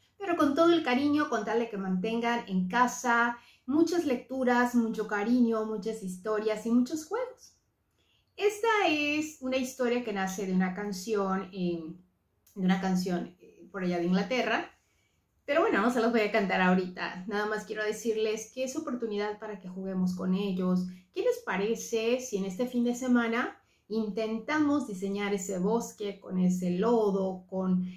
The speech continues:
ese río, y jugamos a atravesar y encontrar muros, encontrar personajes maravillosos y jugar, jugar muchísimo en casa este fin de semana, que creo que nos haría muy, muy bien a todos?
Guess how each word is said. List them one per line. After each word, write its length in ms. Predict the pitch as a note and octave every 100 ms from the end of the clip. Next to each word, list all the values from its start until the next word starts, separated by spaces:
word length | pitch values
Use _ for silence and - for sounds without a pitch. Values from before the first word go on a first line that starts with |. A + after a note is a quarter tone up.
| -
ese 320 | G#3 G3 G3+
río, 760 | G#3 C4 D4+ A3+ G#3 G#3 G#3 G#3+
y 80 | B3
jugamos 500 | C4+ C4 D#4+ G4 D#4+
a 60 | C#4
atravesar 760 | G3+ F#3+ F#3 F#3 C4+ D#4 C#4+
y 60 | A3+
encontrar 560 | G3+ G3 F#3 G3+ F#3+
muros, 480 | G3 A3 B3+ A3 G3+
encontrar 640 | G3+ F3+ F#3 F#3 F#3 F#3 F3+
personajes 600 | F3+ G3 F#3 F3+ G3 F#3+
maravillosos 920 | F3+ F3 F3+ G3+ A#3 - A3 A#3+ - _ _ -
y 80 | A3+
jugar, 560 | - G3+ A3+ C4 B3+
jugar 400 | - A#3+ C4 C#4
muchísimo 800 | C4 B3 - D4+ D4+ D4 C#4+ B3
en 160 | G3 G3
casa 420 | A#3+ B3 - A3
este 240 | G3 G#3
fin 180 | F#3+ F#3+
de 100 | F#3
semana, 500 | F3+ F#3+ F#3+ F#3 F#3
que 160 | F#3 F#3
creo 280 | G#3 G3+ G3+
que 100 | F#3+
nos 180 | F#3 F#3
haría 380 | F#3 F#3+ F#3 G3
muy, 640 | G3 A3 C#4+ D4 D4+ D#4
muy 340 | A3 A#3 A#3
bien 340 | G3 F#3+ F#3+ F#3
a 120 | F3+
todos? 520 | F3 F3+ F3 - -